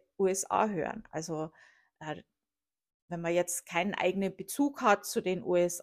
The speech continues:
A oder, äh, jemand kennt, der dort lebt oder selber schon mal dort war,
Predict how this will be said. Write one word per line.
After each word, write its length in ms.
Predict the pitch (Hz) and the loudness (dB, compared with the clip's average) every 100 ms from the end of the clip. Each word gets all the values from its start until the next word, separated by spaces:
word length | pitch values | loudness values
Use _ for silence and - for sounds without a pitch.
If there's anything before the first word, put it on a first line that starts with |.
| - | 0
A 380 | 180 180 175 | 4 6 4
oder, 500 | - 175 160 156 160 - _ _ _ _ | 2 -2 0 0 0 -4 _ _ _ _
äh, 120 | 139 - - | -12 -10 -12
jemand 460 | 165 175 170 160 | -10 -4 -4 -4
kennt, 360 | - 180 220 - | 0 2 2 0
der 100 | 170 | -2
dort 220 | 170 175 | 0 -2
lebt 440 | 170 226 220 - - | 2 4 4 2 -4
oder 220 | 175 165 | -2 0
selber 300 | 185 190 190 | 2 2 2
schon 180 | 185 175 | -2 -2
mal 160 | 165 | -2
dort 240 | 165 170 165 | 0 -2 0
war, 300 | 180 214 | 2 2